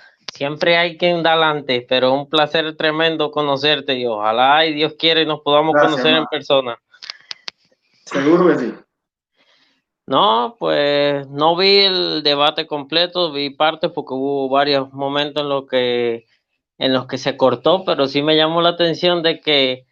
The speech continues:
Speaker 1: de que Biden nunca se desligó de, de, de la extrema izquierda cuando Trump lo, lo, pues lo tildó.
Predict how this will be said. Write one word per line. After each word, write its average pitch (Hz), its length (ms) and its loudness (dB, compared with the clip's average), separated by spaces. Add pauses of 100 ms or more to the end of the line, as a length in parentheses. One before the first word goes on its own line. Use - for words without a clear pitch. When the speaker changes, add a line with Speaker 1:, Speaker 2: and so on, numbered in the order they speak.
(360)
Speaker 1:
de 135 240 -2
que 135 140 4
Biden 160 400 2
nunca 185 320 0
se 185 160 0
desligó 170 640 2
de, 170 360 2
de, 143 320 0
de 147 140 2
la 151 80 4
extrema 160 420 -2
izquierda 165 580 -2
cuando 139 400 0
Trump 156 320 4
lo, 147 420 2 (500)
lo, 120 800 0 (1200)
pues 127 160 -2
lo 139 180 2
tildó. 139 640 -2